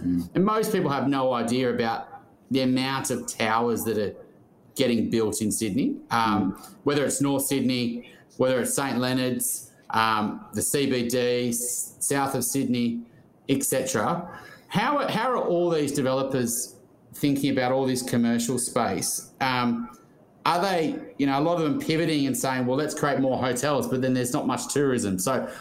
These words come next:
Speaker 2: or let's create turning more re-, uh, residential, which generally hasn't sold that well in these sort of areas.
Speaker 1: Mm.
Speaker 2: Um, you know, are they shifting how they're gonna, you know, 'cause ideally you want a bit, a lot of, you know, lots of different sort of, um, segments, but the commercial segment was so enticing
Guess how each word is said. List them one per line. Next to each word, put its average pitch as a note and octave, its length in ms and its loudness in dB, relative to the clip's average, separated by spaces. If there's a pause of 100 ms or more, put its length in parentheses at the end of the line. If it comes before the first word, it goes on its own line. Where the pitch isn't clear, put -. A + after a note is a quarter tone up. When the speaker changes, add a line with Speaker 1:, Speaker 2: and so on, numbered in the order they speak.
(120)
Speaker 2:
or A#2+ 180 4
let's D#3 220 0 (100)
create C#3+ 460 0 (300)
turning D3 320 2
more C3+ 220 2
re-, D#3+ 280 0
uh, C3 220 0
residential, C#3 680 0
which C3+ 380 -2
generally D3 340 2
hasn't A#2+ 280 -2
sold C#3 300 0
that A#2 140 0
well G#2+ 200 0
in G#2 120 0
these G#2 220 0
sort A2+ 160 0
of F#2+ 60 -2
areas. G2+ 640 0 (100)
Speaker 1:
Mm. F2+ 160 4
Speaker 2:
Um, B2+ 340 0 (400)
you C#3+ 80 2
know, D3 60 2
are E3 160 0
they E3 140 2
shifting G#3+ 580 0
how C#3 220 0
they're B2+ 160 0
gonna, A#2+ 360 -2 (540)
you D#3 100 2
know, C3 140 2
'cause - 380 -2 (120)
ideally G3 300 2
you C#3 80 2
want B2 160 0
a A#2 60 -2
bit, C#3 100 0
a B2+ 80 0
lot B2+ 160 0
of, G#2 180 -4 (380)
you C3 80 0
know, A#2 160 2
lots C3+ 280 0
of A#2+ 80 -2
different C3 540 0
sort B2 220 0
of, A#2 160 2
um, A2+ 200 2
segments, E3 460 0
but C3+ 120 -2
the D3+ 60 0
commercial E3 460 2
segment B2 300 0
was A#2 180 0
so B2+ 160 0
enticing A#2+ 640 0